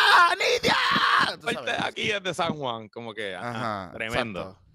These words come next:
Speaker 2: Cool.
Speaker 1: Sí, sí, sí.
Speaker 2: Qué bueno.
Speaker 1: Este, y, y qué, y qué chévere, pero
Speaker 2: Nítido.
Speaker 1: me vuela la cabeza de cómo tú te, le, básicamente le tiras un tiro en la cabeza a tu aliada, a tu única aliada
Speaker 2: No, y,
Speaker 1: pública,
Speaker 2: y,
Speaker 1: digamos.
Speaker 2: y que,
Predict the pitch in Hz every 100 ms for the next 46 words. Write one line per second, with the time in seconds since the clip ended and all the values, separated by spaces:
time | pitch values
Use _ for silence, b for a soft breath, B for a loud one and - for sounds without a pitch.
0 | - - 139 110 117 98 90 135 120 127
1 | 131 - 123 117 143 135 139 139 147 151
2 | 139 156 131 101 90 - _ 127 123 123
3 | 120 120 113 - _ - 117 117 117 117
4 | 117 107 95 104 156 139 110 190 175 107
5 | 104 120 117 110 147 175 - 120 107 101
6 | 92 _ _ - 87 113 123 110 156 117
7 | 110 135 - 131 156 123 87 80 175 190
8 | 101 90 85 92 185 160 123 110 151 226
9 | 131 107 160 143 135 - 90 151 185 117
10 | 92 95 131 98 -